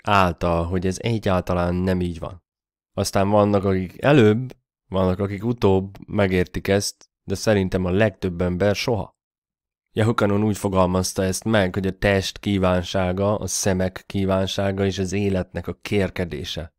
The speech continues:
a legnagyobb probléma az emberek életében. A büszkeség az, ami nem engedi meg az embernek,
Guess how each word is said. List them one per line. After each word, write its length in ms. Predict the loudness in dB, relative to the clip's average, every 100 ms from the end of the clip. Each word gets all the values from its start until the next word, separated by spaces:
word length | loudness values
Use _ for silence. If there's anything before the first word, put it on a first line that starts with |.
| _
a 100 | -6
legnagyobb 440 | -2 -2 -2 -2 -2
probléma 500 | -4 -2 -2 -2 -2
az 140 | -4
emberek 420 | -4 -2 -2 -4
életében. 640 | -4 -4 -6 -8 -8 -12 _ _ _ _ _
A 140 | -10
büszkeség 800 | 0 0 0 0 0 2 0 2
az, 360 | 2 2 -2 -4
ami 220 | -2 0
nem 280 | 2 2 2
engedi 380 | 2 0 0
meg 280 | 0 0 0
az 160 | -4 -4
embernek, 720 | -2 -2 0 -2 -4 -8